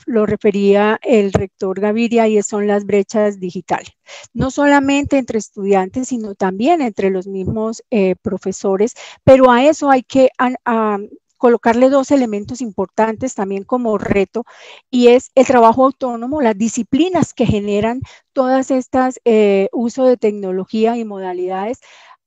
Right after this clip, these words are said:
acompañado también de las diferentes situaciones familiares que estaban, entonces ya no están en una oficina, en un salón, están en su casa con sus hijos, son esposos, son padres, son, en fin, tienen diferentes roles,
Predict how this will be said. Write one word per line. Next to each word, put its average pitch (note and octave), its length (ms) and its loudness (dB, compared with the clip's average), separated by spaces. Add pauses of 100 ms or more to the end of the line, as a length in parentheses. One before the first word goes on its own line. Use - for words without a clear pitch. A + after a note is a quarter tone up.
(340)
acompañado B3+ 880 -6
también B3 320 -10
de C4+ 100 -4
las D4 100 -6
diferentes A3 420 -10
situaciones A#3 640 -12
familiares G#3+ 640 -8
que A#3 80 -8
estaban, G#3+ 460 -8
entonces G#3 260 -14
ya G3 140 -4
no G#3+ 100 -12
están B3+ 340 -10
en B3+ 140 -14
una B3+ 200 -12
oficina, G#3 360 -14
en A#3 80 -14
un A#3+ 120 -18
salón, A#3+ 380 -10
están G#3+ 280 -12
en A3+ 100 -16
su A3+ 100 -20
casa G#3 300 -6
con A3 180 -16
sus - 240 -20
hijos, A3 300 -12 (260)
son A#3+ 380 -10
esposos, B3 720 -10
son G#3+ 400 -14
padres, B3 640 -6
son, G#3+ 420 -10
en A3 200 -12
fin, A#3+ 160 -12
tienen A#3 280 -12
diferentes G#3 520 -12
roles, B3+ 260 -8